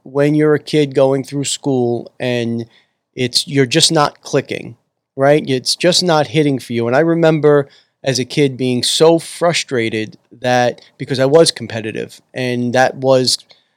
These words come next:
uh, for me, anything that I did, I wanted to excel at. And just for some reason, the switch never flipped on for school. And it's not until you're much older in life and you can kind of reflect and look back and understand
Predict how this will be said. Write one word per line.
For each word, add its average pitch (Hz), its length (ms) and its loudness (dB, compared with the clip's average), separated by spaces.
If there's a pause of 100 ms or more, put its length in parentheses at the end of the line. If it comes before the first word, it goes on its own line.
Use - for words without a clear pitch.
(180)
uh, 117 400 -4
for 131 200 0
me, 143 380 2
anything 151 440 2
that 127 120 2
I 120 100 2
did, 131 300 4
I 117 100 4
wanted 139 400 2
to 120 140 -4
excel 120 400 0
at. 104 280 -4
And 117 320 -6
just 135 400 -4 (320)
for 135 100 -12
some 190 320 2
reason, 160 560 0
the 135 120 -6
switch 165 420 -2
never 151 300 4
flipped 139 420 -4
on 139 260 2
for 131 160 -8
school. 127 560 0
And 123 100 -2
it's 123 180 -6
not 165 340 2 (480)
until 156 240 0
you're 147 140 0
much 143 320 2
older 139 380 2
in 127 80 -2
life 123 320 0
and 120 100 -6
you 110 80 -6
can 123 140 -12
kind 135 240 -2
of 117 60 -4
reflect 135 500 -2
and 123 100 -4
look 123 180 -2
back 120 300 2
and 123 120 -8
understand 123 840 -2